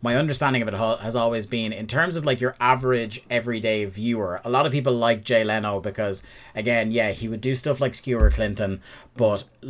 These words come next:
by and large, he drove down the middle of the road, didn't off-, you know, didn't offend or upset anyone in particular. He was the kind of, um, your ma's choice of late night host sort of a thing. Um,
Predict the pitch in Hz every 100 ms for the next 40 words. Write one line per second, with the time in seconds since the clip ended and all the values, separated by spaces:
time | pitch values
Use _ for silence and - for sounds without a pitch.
0 | 104 - 131 156 143 127 120 120 110 107
1 | 98 - - 117 107 107 104 98 123 117
2 | 117 117 113 110 117 107 101 101 101 95
3 | 90 - - - - 143 139 123 117 -
4 | - 123 127 120 107 151 143 - 143 139
5 | 123 113 - 127 - - - - 135 123
6 | 120 110 101 101 110 - 110 98 95 -
7 | - - - - 127 113 110 107 98 113
8 | 104 113 110 104 101 101 - 107 98 95
9 | 92 95 - - - 139 139 127 117 104
10 | 127 107 92 98 107 92 107 101 92 104
11 | 90 - 120 98 87 90 104 92 85 -
12 | - - - - 101 98 95 92